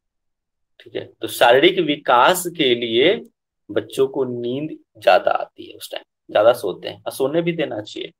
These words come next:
कभी बच्चों को नहीं उठाना चाहिए आधी नींद से। वो चिड़चिड़ा हो जाएगा, उसका growth जो है रुक जाएगा, है ना। तो ये सारे चीज जब आप उचित मात्रा में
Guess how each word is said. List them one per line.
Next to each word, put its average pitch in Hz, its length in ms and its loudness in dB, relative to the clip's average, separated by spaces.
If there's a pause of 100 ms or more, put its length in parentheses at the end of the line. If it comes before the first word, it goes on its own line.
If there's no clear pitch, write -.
(140)
कभी 135 220 -10
बच्चों 135 320 -4
को 139 100 -10
नहीं 139 180 -12
उठाना 104 380 -8
चाहिए - 260 -16 (320)
आधी 104 180 -4
नींद 95 300 -12
से। - 160 -20 (960)
वो 104 120 -8
चिड़चिड़ा 120 520 2
हो 120 140 2
जाएगा, 113 480 4
उसका - 220 2
growth 113 400 4
जो 120 260 0
है 117 160 -2
रुक 113 200 -4
जाएगा, 110 560 -2 (500)
है 139 60 -12
ना। 147 120 -14 (1400)
तो 127 440 4
ये 147 120 2
सारे 156 420 6
चीज 101 460 -2 (440)
जब 127 520 2
आप 127 300 2
उचित 175 320 -2
मात्रा 113 460 2
में 92 340 -6